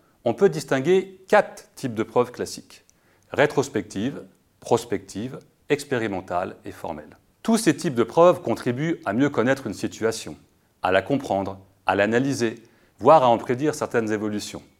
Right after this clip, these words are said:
Mais au cœur du proof making se cache un autre type de preuve dont la visée n'est pas seulement de mieux connaître,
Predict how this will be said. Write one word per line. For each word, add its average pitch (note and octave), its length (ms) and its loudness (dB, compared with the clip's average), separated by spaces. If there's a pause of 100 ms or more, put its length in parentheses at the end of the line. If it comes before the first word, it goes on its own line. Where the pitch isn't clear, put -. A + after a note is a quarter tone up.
(600)
Mais G2+ 100 2
au B2 80 8
cœur G3 280 8
du C3 100 2
proof - 200 -6
making D#3+ 380 0
se G#2+ 140 -6
cache C#3 380 2
un A2 180 2
autre E3 260 6
type A2 220 -10
de G2 80 -4
preuve B2 420 -2 (320)
dont G2 80 -4
la B2+ 140 6
visée E3+ 260 4
n'est B2+ 120 2
pas C#3 120 4
seulement D3 380 2
de G#2 100 -2
mieux C#3 200 2
connaître, C3 500 -4